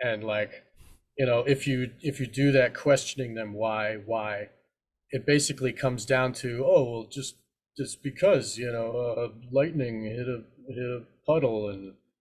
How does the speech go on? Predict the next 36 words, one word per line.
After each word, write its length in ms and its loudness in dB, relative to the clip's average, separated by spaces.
life 260 0
started," 580 -2
you 140 0
know 120 6
what 80 2
I 40 0
mean? 200 2
They, 220 0
they 180 2
got 200 4
nothing. 540 0
It's 140 -16
just, 280 -8
like, 260 -2
it 120 -2
ends 260 2
up 220 0
just 260 -12
being 300 -6
a, 120 -2
a, 320 -4
like, 220 0
you 300 -8
know, 80 0
you 140 -4
get 180 -2
down 280 4
to 80 0
the, 140 -8
trying 240 -2
to 60 -2
get 140 -4
to 60 -10
the 80 -10
bottom 320 -2
floor, 520 2